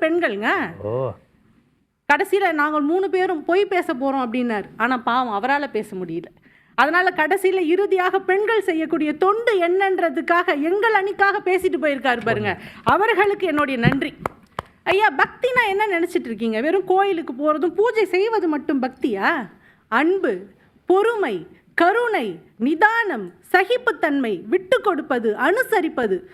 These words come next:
Speaker 1: இந்த வார்த்தைகளுக்கும் ஆண்களுக்கும் ஏதாவது சம்பந்தம் இருக்கா? நான்
Speaker 2: ம்.
Speaker 1: கேக்குறேன். ஆண்களுக்கு இந்த வார்த்தைக்கே அர்த்தம் என்னன்னு தெரியாதுங்க.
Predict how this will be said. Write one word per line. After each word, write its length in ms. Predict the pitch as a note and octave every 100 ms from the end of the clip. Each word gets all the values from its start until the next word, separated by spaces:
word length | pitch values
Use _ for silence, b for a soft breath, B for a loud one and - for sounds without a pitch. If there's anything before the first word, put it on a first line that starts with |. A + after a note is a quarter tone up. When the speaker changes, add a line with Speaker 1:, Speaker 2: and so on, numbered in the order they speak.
| B B
Speaker 1:
இந்த 260 | C#4 D4
வார்த்தைகளுக்கும் 760 | C4 C4+ F#4 - E4+ C#4 C4+ E4+
ஆண்களுக்கும் 600 | B3 C4+ E4 C#4 A#3+ B3+
ஏதாவது 260 | A#3 B3+
சம்பந்தம் 420 | B3+ A#3 C#4 D4 G#3+
இருக்கா? 200 | F3 F#3+
நான் 120 | F3+
Speaker 2:
ம். 60 |
Speaker 1:
கேக்குறேன். 560 | G3 A3 G#3 C4+ - B B B B -
ஆண்களுக்கு 720 | D4 G#4+ A#4 G4+ F4+ F#4+ G4+
இந்த 200 | D4 D4
வார்த்தைக்கே 560 | C#4+ F#4 A4 G#4+ F#4+
அர்த்தம் 420 | G#4+ E4 D#4+ G4+
என்னன்னு 300 | F4 D4+ D#4+
தெரியாதுங்க. 720 | C#4+ B3 B3 G3+ F3+ E4 E4+